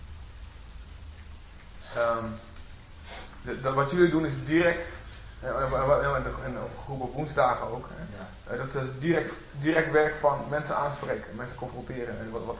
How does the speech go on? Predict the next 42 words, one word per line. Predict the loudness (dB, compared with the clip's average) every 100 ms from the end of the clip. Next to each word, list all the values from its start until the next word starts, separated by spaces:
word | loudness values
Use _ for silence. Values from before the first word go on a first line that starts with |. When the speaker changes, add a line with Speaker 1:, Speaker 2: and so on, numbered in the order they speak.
| -4
Speaker 1:
velen | -2 -2
van | -2
ons | -2
ook | -2
doen | -2
op | -2 -4
ons | -4
werk | 2 4 2
en | -4
op | -6
school, | 0 2
waar | 4 4
we | 2
ook | 0
zijn, | -4
de | -4 2
relaties | 4 4 2
die | 2
we |
hebben | 0 0
in | -6
de | -6
familie. | -6 -6 -12 -16 -18 -18 -18 -18 -20 -20 -18 0
Maar | 6 8
ik |
denk, | 8 4
het | 2
complete | 4 4 4 6
plaatje | 8 10 8 4
is | 4
nodig. | 4 4 2 -4 -6
Als | -6
de | -4
kerk | 4 4 6
als | 2 2
geheel | -2 0 2 2 2 -4 -6
gehoorzaamt | 2 4 4 2 -2 -4 -10 -14 -14 -14 -14 -14 -14 -6
aan | 6 6 6 0 -8 -12 -12 -8
de | -2
woorden | 4 4 4
van | 2
Jezus, | 4 4 0